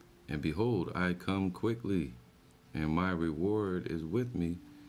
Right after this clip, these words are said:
to give every man according to his work, as his work shall be. And he said, "Furthermore,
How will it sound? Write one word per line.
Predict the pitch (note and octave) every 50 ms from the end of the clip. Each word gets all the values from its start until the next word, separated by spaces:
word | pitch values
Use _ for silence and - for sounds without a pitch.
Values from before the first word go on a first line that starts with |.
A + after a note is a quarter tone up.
| - - - - -
to | - -
give | D#2 C2+ E2 F#2+ G2+ F#2+ E2+ - -
every | C#2 F#2+ G#2 G2+ A2
man | G#2+ G#2+ A2+ A#2 A2 G2+ F2+ E2+
according | D#2+ - - - G2 F#2+ F#2 F2+
to | F2 -
his | E2+ E2 D#2+ D2+
work, | C#2 D#2 G2 G#2+ - - - - - -
as | - D2+ D#2
his | E2 E2 D#2
work | C#2+ E2 F#2+ G2 - -
shall | - - - D#2+ E2
be. | D2+ D2 G#2 A#2+ A#2+ - - - - - - - - - - - - - - - - - - -
And | -
he | D#2 E2+
said, | - E2 D#2 D#2
"Furthermore, | - - G#2 B2 C3 A2 F#2 F2 E2+ E2 E2 E2+ F2